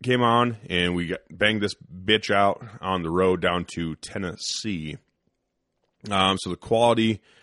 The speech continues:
might be a little different. I think I scrubbed it up pretty good, polished it up nice. Um, but they're only gonna be as good as they are, is kinda what I'm getting at, guys. So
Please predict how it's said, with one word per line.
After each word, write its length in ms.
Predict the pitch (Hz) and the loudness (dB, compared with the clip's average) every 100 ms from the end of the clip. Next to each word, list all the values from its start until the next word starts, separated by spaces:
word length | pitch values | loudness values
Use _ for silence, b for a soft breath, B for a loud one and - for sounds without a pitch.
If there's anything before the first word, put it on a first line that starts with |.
| b | b
might 420 | 87 98 117 95 | -4 0 -2 0
be 80 | 113 | 0
a 60 | |
little 200 | 110 107 | 2 2
different. 380 | 95 101 - 95 | 2 0 0 -4
I 40 | 85 | -2
think 160 | 117 | -2
I 40 | 98 | -4
scrubbed 400 | - - 98 92 | -4 -2 -2 0
it 80 | |
up 200 | 90 90 | -2 -2
pretty 200 | - 92 | -4 -4
good, 460 | 82 85 85 82 - b b b - | -2 0 2 0 -2 b b b -4
polished 340 | 90 82 - | -2 0 -2
it 60 | 82 | -6
up 100 | 82 | -6
nice. 500 | 80 80 82 - - - | -4 -4 -4 -6 -12 -8
Um, 440 | 78 76 76 78 | -6 -4 -4 -4
but 260 | 80 - 85 | -6 -6 -2
they're 160 | 98 | 0
only 140 | 113 110 | 0 0
gonna 160 | 98 | -4
be 200 | 90 87 | -2 -2
as 120 | 85 | -2
good 140 | - 80 | -4 -8
as 100 | 76 | -8
they 80 | - | -10
are, 280 | - - - _ | -12 -14 -20 _
is 140 | - - - - | -20 -18 -20 -10
kinda 280 | 76 76 73 | -8 -6 -6
what 120 | 76 | -8
I'm 120 | 71 | -8
getting 240 | - - | -12 -12
at, 140 | 71 - | -14 -8
guys. 300 | 73 73 - b b | -6 -6 -10 b b
So 460 | - 78 78 78 | -8 -2 -2 -2